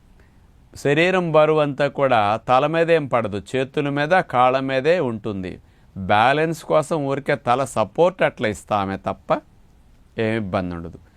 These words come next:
ఇలాంటి స్థితిలో ఉండగలిగినంతసేపు అట్లా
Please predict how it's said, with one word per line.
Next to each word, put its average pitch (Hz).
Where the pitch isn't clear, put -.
ఇలాంటి 143
స్థితిలో 147
ఉండగలిగినంతసేపు 147
అట్లా 123